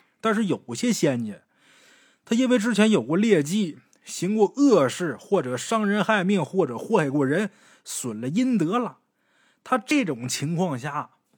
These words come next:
他再想弥补，借出马弟子积善，已经是为时已晚了。大劫来临之时，他一般都会铤而走险，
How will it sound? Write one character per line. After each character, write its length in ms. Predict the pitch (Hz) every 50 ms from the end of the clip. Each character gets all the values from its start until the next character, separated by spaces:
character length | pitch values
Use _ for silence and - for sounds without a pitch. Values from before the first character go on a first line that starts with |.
| _ _
他 140 | - 208
再 400 | 208 202 - - 320 311 294 254
想 260 | 185 - 160 151 135 131
弥 280 | 131 131 135 165 196
补， 260 | 151 123 117 107 107
借 180 | - - 185 143
出 220 | - - - 180
马 240 | 175 151 113 113 135
弟 220 | 139 190 185 165 123
子 240 | - 104 98 107
积 260 | - - - 175 175 156
善， 320 | 131 180 202 185 156 - _ _ _ _ _ _ _ _ _ _ _ _ _ _ _ _
已 180 | - 123 120 120
经 220 | 123 151 151 143
是 140 | 127 139 135
为 260 | 110 110 120 123 123
时 220 | 110 - 120 113
已 100 | 113 110
晚 160 | 113 107 98 -
了。 160 | - - - _ _ _ _ _ _ _ _ _ _ _ _ _
大 240 | - 247 220 190 185
劫 160 | 170 190 226
来 180 | 220 214 233 247
临 260 | 233 240 240 240 226
之 200 | 208 208 196 180
时， 360 | 143 139 139 147 160 170 170 - _ _ _ _ _ _ _ _ -
他 120 | - 147
一 140 | 170 170 160
般 220 | 151 160 165 165
都 160 | 160 160 151
会 160 | 131 143 143 131
铤 180 | - - 123
而 160 | 113 131 147
走 220 | 131 - 127 135 131
险， 360 | 123 - 104 - 87 95